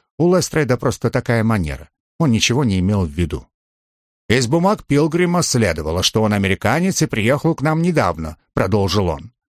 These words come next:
"Наверное, его интересовал Лавель, потому что тело его было найдено неподалеку от Блейдстоун-хауса".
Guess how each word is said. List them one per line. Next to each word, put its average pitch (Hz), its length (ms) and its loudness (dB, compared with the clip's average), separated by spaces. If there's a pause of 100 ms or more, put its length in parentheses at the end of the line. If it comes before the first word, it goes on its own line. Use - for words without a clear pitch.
(180)
"Наверное, 175 560 2
его 156 260 0
интересовал 139 640 0
Лавель, 180 500 0 (200)
потому 110 260 0
что 107 180 -2
тело 147 320 0
его 104 200 0
было 104 240 0
найдено 123 540 0 (180)
неподалеку 127 840 2
от 104 160 -2
Блейдстоун-хауса". 92 1300 -2